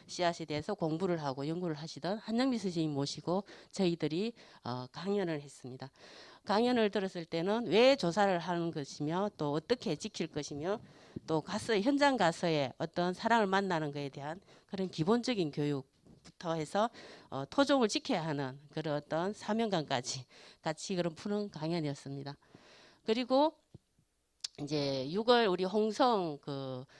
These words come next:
풀무학교 굉장히 유명한 곳이죠. 어, 거기서 금창령 선생님 모시고 그러면 우리가 토종 씨앗을,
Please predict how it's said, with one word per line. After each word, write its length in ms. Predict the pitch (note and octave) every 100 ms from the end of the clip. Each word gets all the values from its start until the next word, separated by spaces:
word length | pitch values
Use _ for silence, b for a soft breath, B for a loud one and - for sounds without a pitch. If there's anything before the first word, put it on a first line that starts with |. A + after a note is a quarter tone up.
| b
풀무학교 540 | - E4 D#4+ F#3 D#3+ D#3
굉장히 340 | D#3 F#3+ F3+
유명한 360 | G3+ A3 F3+ D3
곳이죠. 440 | D3 C#3 D3+ C#3 - b b b b
어, 140 | D3 D#3
거기서 420 | A3 G#3 G3 G3
금창령 640 | F#3+ F3 C4 C#4+ C#4+ C#4
선생님 400 | B3+ D#3 E3 D#3
모시고 580 | C#3+ C#3+ - C3+ D3+ C#3+ - B B B B
그러면 300 | - B3 C4+
우리가 640 | G3+ B3 A#3+ F#3+ G3 E3+ -
토종 320 | D4+ D#4+ E4
씨앗을, 720 | - C4 G#3+ A3 G#3 G#3